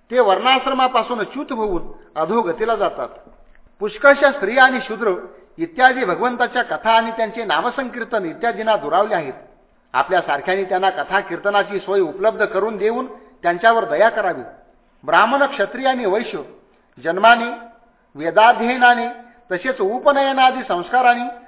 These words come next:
भगवंताच्या चरणापर्यंत जाऊन पोहोचले आहेत, तरीसुद्धा वेदातील अर्थवादामुळे ते कर्मफलात आसक्त होतात. त्यांना कर्माचे रहस्य कळत नसते. मूर्ख असूनही ते स्वतःला पंडित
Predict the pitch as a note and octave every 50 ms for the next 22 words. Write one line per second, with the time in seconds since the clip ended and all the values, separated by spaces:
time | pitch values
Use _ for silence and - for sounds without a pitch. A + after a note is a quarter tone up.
0 | _ _ - D3+ D#3+ F3 B3+ C4+ C4 B3 B3 A#3+ B3+ B3+ A#3 - F#3 E3+ F3 G3+
1 | A#3 A#3 A#3 A#3 A3+ A#3 A#3 A3+ G#3 D#3+ D#3+ E3+ G#3 A#3+ A3+ - - D3 D#3 -
2 | - A#3+ A#3 G#3 G3 F3 - - - - - _ _ _ _ _ _ D#3+ E3+ F#3
3 | F#3 - F3 E3+ F3+ F3+ F#3+ F#3+ D#3+ D3+ C#3 D#3+ F3+ F#3 F3+ F3+ G3+ G3+ - -
4 | - _ _ - E3 G3+ A3 - C4+ C4 B3+ A#3 A#3 A#3+ A#3+ A3 G3 F#3+ G#3+ A#3
5 | A3 - - G#3 - F#3+ F#3+ A3 C4+ C#4 - F#3 F#3+ G#3 A3 - G3 C3 B2+ -
6 | A3 G#3 - G#3+ F3+ - - C#3+ A#2+ - - - _ _ _ _ _ _ _ _
7 | F#3+ G#3 A#3+ C#4+ C#4+ D4 D#4 D4 G#3+ B3+ C4 C4 C#4+ C4 A3+ A#3 A#3 - C#4+ B3+
8 | - F3+ F#3 A3+ - C#4+ A3 F#3 - - C#3 F2+ - - _ _ _ _ _ _
9 | _ _ - D#3+ A3 C#4+ D4 - - C#4 G#3 - - C#4+ D4 C#4 C4+ G#3+ F#3 F#3+
10 | - - - - _ _ _ _ _ A#3 B3 A#3+ A3 F3 D#3 - F3+ A3 A#3+ A#3
11 | F3+ F3+ D#3+ D#3+ F3+ -